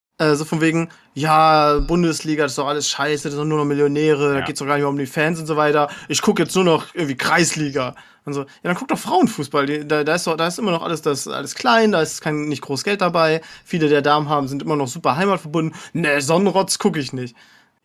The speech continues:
Speaker 1: Ja, okay, dann halt nicht. Also wenn, wenn Kreisliga für dich okay ist, aber kein Damenfußball, dann kann ich auch nicht helfen.
Speaker 2: Was, was, was mich am meisten tiltet, ähm, also generell, ne, die sollen spielen, die sollen ihren Spaß haben und die machen, die geben sich ja auch Mühe. Und natürlich können die nicht so gut sein wie die Männer. Einmal biologisch können sie nicht so gut sein,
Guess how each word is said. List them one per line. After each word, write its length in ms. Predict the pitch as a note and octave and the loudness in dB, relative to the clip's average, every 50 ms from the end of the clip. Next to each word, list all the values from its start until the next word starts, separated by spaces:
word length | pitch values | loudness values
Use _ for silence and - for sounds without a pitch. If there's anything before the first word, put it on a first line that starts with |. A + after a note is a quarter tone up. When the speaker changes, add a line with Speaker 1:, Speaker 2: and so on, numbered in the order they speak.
| _ C3 A#2 A#2 A#2+ A2 G2 F2+ G2+ G#2 G#2+ G2+ G#2 B2 C#3 | _ -18 -18 -16 -16 -16 -16 -16 -18 -18 -18 -16 -16 -12 -8
Speaker 1:
Ja, 240 | C#3+ C#3 C3 C3 | 0 2 2 2
okay, 300 | C3+ - - D#3 C#3 B2 | 2 -2 -2 -2 -2 -2
dann 220 | A2+ - A#2 A#2 A#2+ | -2 -4 -6 -4 -4
halt 300 | B2+ B2+ B2+ - _ - | -6 -8 -8 -12 _ -6
nicht. 400 | D#3 D3+ C3+ A#2+ - - - - _ _ _ | -4 -4 -4 -4 -6 -12 -16 -18 _ _ _
Also 280 | - - C#3+ C3+ B2+ C3 | -16 -12 -12 -12 -10 -8
wenn, 200 | B2+ B2+ B2+ B2+ | -6 -6 -4 -4
wenn 140 | C3 B2+ | -6 -6
Kreisliga 380 | B2 - - D3+ D#3+ E3+ E3+ E3 | -2 0 0 0 0 0 0 0
für 80 | D#3+ D#3+ | 0 0
dich 120 | D3+ D3+ | 0 0
okay 220 | D3 B2+ - E3 | 0 2 4 2
ist, 80 | F3 E3 | 4 4
aber 120 | D3 C3+ | 2 0
kein 180 | C3 - C3+ B2+ | 0 -2 -2 2
Damenfußball, 500 | C3+ D3+ F3+ F3 - - C#3 C3 - D3 | 2 2 2 2 0 -4 -8 -4 -4 -2
dann 260 | C#3+ C#3+ C#3 C#3+ C3+ | -2 -2 -2 -4 -4
kann 140 | B2 D3+ C#3+ | -4 -4 -2
ich 80 | C3+ C3 | -2 -2
auch 60 | C3 | -2
nicht 140 | C3 A#2+ A#2+ | -4 -4 -6
helfen. 280 | A#2+ A#2 A#2 A#2 A#2 - - - - | -8 -8 -8 -12 -14 -16 -20 -8 -6
Speaker 2:
Was, 120 | B2 B2 - | -6 -4 -2
was, 160 | D#3 D3 B2+ | -4 -4 -2
was 140 | C3 D3 C#3+ | -2 -4 -4
mich 180 | D3 F3+ F#3+ B3+ | -4 -6 -4 -4
am 80 | G#3 | -2
meisten 320 | D3+ D3 D#3 - - - B2 | 0 -2 -2 -2 -6 -12 -8
tiltet, 560 | - C3 A#2 A#2 - - A2 G#2 A2+ - - _ _ _ _ _ _ _ | -4 -4 -4 -4 -2 0 -2 -2 -2 -4 -12 _ _ _ _ _ _ _
ähm, 480 | - G#2+ A2 G#2 G#2 G2 G2 F#2+ G2 G#2 - _ _ | -4 -2 -2 -2 -2 -4 -6 -10 -12 -14 -20 _ _
also 160 | G#2+ G#2+ A2 | -6 -6 -2
generell, 440 | - C3+ D#3+ F3 B2+ A#2 A2 - - _ _ _ | 0 0 0 0 0 -2 -2 -4 -6 _ _ _
ne, 140 | A2+ C3 C#3+ | -6 -6 -4
die 120 | - G2+ | -4 -8
sollen 240 | E2+ - F2+ E2 D#2 | -6 -4 -6 -6 -6
spielen, 400 | - - - - D#3+ D#3 C#3+ C3+ | -8 -10 -6 -4 -4 -2 -2 -4
die 60 | A#2+ | -6
sollen 160 | F#2+ F#2 E2+ | -6 -6 -8
ihren 160 | E2+ E2+ F2+ - | -8 -8 -10 -8
Spaß 360 | - - C3+ C#3 B2+ - - | -2 -2 -2 0 -2 -2 0
haben 260 | B2+ B2 B2 A2+ A#2 | 0 2 2 0 -2
und 120 | F#2+ - | -6 -6
die 60 | - G2 | -6 -6
machen, 300 | G2+ - - G#2+ G2+ - | -6 -6 -6 -8 -12 -12
die 180 | G2 F#2 F#2+ | -14 -16 -10
geben 180 | F2+ G2+ G2+ F#2+ | -8 -6 -6 -6
sich 140 | F2+ F#2 - | -6 -6 -4
ja 80 | G2 | -4
auch 160 | F2 F2 - | -4 -6 -6
Mühe. 200 | - A2+ A#2+ A#2 | -4 -2 0 0
Und 140 | G#2 G2 F#2 | 0 0 -2
natürlich 300 | B2 A#2 - C#3 C#3 - | -6 -4 -2 -2 -2 0
können 160 | - C3+ B2 | 0 -2 0
die 80 | A2+ A2+ | 0 -2
nicht 100 | A2+ - | -2 -2
so 80 | - A2+ | -4 -4
gut 140 | A#2 A#2+ | -6 -2
sein 160 | - A2+ G2 G#2+ | -4 -4 -4 -2
wie 40 | |
die 100 | G2+ G#2 | -4 -4
Männer. 340 | G2 F#2+ F#2+ F#2+ F#2 F#2 A2+ - | -2 -2 -2 -4 -4 -6 -6 -2
Einmal 220 | - A#2 C#3+ D3+ | 0 0 2 2
biologisch 400 | C#3 B2 C#3 C#3+ E3 G#3 G#3+ G#3 | 2 4 4 6 6 4 2 2
können 160 | - A#3+ B3 B3+ | 0 0 0 0
sie 80 | A#3+ | -2
nicht 160 | A#3 A#3+ G#3+ | -2 -4 -2
so 80 | - B3+ | -4 -4
gut 160 | A#3 C4 C4 | -4 -4 -6
sein, 220 | - E4 F4+ F#4+ | -6 -6 -8 -8